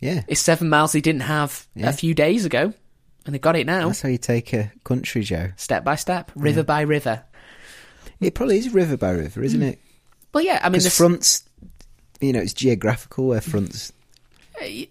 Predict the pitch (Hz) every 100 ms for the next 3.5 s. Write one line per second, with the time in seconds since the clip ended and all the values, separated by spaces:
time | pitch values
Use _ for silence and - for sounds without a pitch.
0 | _ - 240 233 233 226 233 214 202 175
1 | 180 190 190 - 180 - 160 - 175 -
2 | - 156 - 151 147 143 143 139 139 135
3 | 120 - 135 131